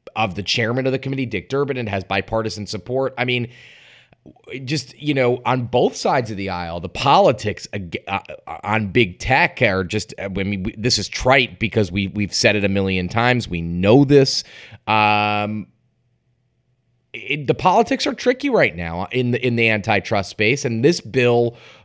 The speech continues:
uh, has a companion bill in the House, which has not gotten any floor time. Uh, it would basically only target, uh, Amazon, Apple,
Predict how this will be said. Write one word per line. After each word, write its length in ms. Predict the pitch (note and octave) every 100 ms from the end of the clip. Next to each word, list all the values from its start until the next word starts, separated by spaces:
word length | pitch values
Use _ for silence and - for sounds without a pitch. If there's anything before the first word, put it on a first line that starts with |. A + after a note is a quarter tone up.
| -
uh, 180 | A2 G#2 -
has 260 | C#3 C3+
a 40 | B2+
companion 480 | C3 C3+ B2+ C3
bill 180 | A#2+ B2+
in 80 | C#3
the 100 | D3+
House, 400 | A#2+ A2+ A#2 -
which 140 | G#2
has 140 | G#2+ F#2+
not 240 | G#2+ A2+
gotten 200 | A#2 A2+
any 140 | B2 B2+
floor 340 | - G#2+ G#2
time. 400 | - G2 G2 A2 B2 - - -
Uh, 140 | G#2+ G#2+
it 160 | B2+ B2+
would 240 | C#3+ A#2+
basically 680 | A#2 D#3+ F#3+ A3 D3+ C3 - -
only 600 | C3 C#3+ D#3 D3+ C#3+ - - _ -
target, 640 | - B2+ A#2+ G#2+ A2 - _
uh, 300 | G#2+ G2+ E2 - - -
Amazon, 480 | D3 D3 C3 C3+ A#2+
Apple, 640 | A#2+ A#2+ A#2+ A#2+ A#2+ B2